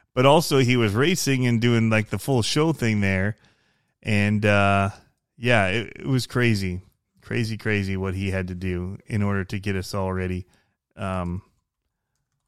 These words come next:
but it was good at the same time. How, uh, how everything looked because he put in so much time. We all benefited from that,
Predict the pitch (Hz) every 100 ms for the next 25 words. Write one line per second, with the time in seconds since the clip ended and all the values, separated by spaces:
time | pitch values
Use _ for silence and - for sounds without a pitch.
0 | _ _ _ _ _ _ _ _ _ _
1 | _ _ _ _ _ 127 110 92 - _
2 | _ _ _ _ - 135 113 139 104 87
3 | - _ _ _ _ 113 104 95 107 95
4 | 98 87 87 _ _ _ _ _ _ _
5 | _ _ - _ _ - 110 101 98 -
6 | 107 95 95 98 - _ _ _ _ _
7 | _ _ _ _ 110 107 - _ _ _
8 | _ _ 120 110 98 104 101 101 95 -
9 | 110 - 107 - 104 - 104 95 90 -
10 | 90 87 - 101 90 87 - _ _ _
11 | _ _ _ _ 117 113 101 98 - _
12 | 117 110 104 101 107 95 95 95 - -
13 | 113 101 98 90 90 -